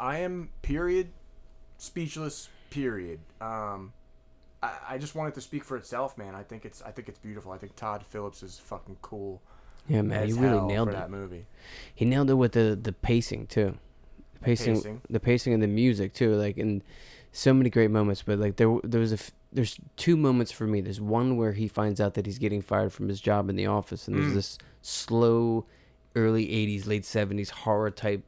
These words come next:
Speaker 1: Mm-hmm.
Speaker 2: grind
Speaker 1: Yeah.
Speaker 2: push in, and, like, he's got that look on his face like Clockwork Orange, just total madness. And in that moment, I didn't see anything but the Joker, like, from what I read when I was a kid, you know? And that was pretty cool that he got to some of those moments. And I, I never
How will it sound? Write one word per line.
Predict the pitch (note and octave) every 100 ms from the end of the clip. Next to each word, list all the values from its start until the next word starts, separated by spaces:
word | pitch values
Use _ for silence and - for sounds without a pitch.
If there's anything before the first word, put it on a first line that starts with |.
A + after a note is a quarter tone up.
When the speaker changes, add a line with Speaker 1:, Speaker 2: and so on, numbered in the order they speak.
| _
Speaker 1:
Mm-hmm. | - A#2+
Speaker 2:
grind | G#2+ G#2 G#2+ G#2+ G#2 - -
Speaker 1:
Yeah. | G#2 G#2 F2 -
Speaker 2:
push | C3+ A2+
in, | A#2 G#2+ G2 G#2+ -
and, | A2+ G#2+
like, | G#2+
he's | - A2
got | G2 G#2+
that | - G#2+
look | G#2+ A2+
on | A2
his | G#2 G2
face | - G#2 -
like | G#2+ G2+
Clockwork | A2 G2+ G#2+ G2+
Orange, | A2 G#2 G2
just | G#2+ G2 -
total | A#2+ A2+ A#2
madness. | G#2 G#2 G#2 A#2 - - - - - -
And | C#3
in | D#3+ F#3+
that | F#3 E3+
moment, | E3+ G#3 D#3+ A#2 -
I | C3+
didn't | C#3+ F3+ D#3
see | - E3+ -
anything | C3+ C3 A#2 G#2+
but | A2+ G#2+
the | -
Joker, | F#2+ G#2+ - - -
like, | A#2 G#2+
from | - A2
what | A2
I | G#2+ G#2
read | G#2 G#2+
when | G#2 G#2
I |
was | G#2 F#2+
a |
kid, | - A2 - -
you | A2
know? | A2+ A2+ - - - - -
And | A2+
that | C3
was | D3+
pretty | - C3+ A#2
cool | B2+
that | A2 G2+
he | G#2+
got | A#2+ A#2+ A#2
to | -
some | G2+ A2
of | G#2
those | G2+ G#2
moments. | G#2+ G2+ F#2
And | G#2+
I, | G#2+ -
I | A#2
never | B2+ D#3 D#3+ D3